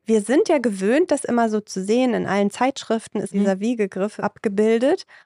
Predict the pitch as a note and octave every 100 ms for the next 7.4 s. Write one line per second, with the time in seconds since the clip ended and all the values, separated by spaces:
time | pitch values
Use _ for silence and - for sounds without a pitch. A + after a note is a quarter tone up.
0 | _ _ _ _ - A3+ A3 G#3+ G#3+ G3+
1 | - G3+ - - A#3+ A3 G3+ G3+ A3 G#3+
2 | - G3 G#3 - F#3+ F3+ - A3 C#4 F4
3 | G#3 A3 - E4+ C#4 G#3 E3 F3+ G3+ F#3
4 | F#3 G#3+ B3 A#3 G3+ - A#3+ A#3 G#3 G#3+
5 | G3 G#3 A#3+ - G3+ G3+ A3 - G3 G#3
6 | G#3 A#3+ G#3 G3 F3+ - - A3 G#3 A#3
7 | G3+ G3 G#3+ C4+